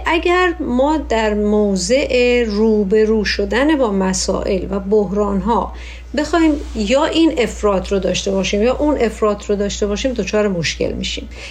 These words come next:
یعنی یا این که فقط توجهمون به این باشه که بگیم امید بدیم به خودمون و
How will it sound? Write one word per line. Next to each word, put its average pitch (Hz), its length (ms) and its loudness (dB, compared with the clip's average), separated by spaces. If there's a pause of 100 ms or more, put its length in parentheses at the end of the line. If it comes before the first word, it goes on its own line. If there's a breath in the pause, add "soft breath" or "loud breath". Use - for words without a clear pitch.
یعنی 247 200 2
یا 254 240 2
این 277 300 2
که 208 120 0
فقط 214 380 -2
توجهمون 220 760 0
به 208 80 2
این 202 200 0
باشه 175 300 -4
که - 200 -6 (420 loud breath)
بگیم 254 360 2
امید 247 300 0
بدیم 208 340 2
به 196 80 2
خودمون 190 540 0
و 180 180 -2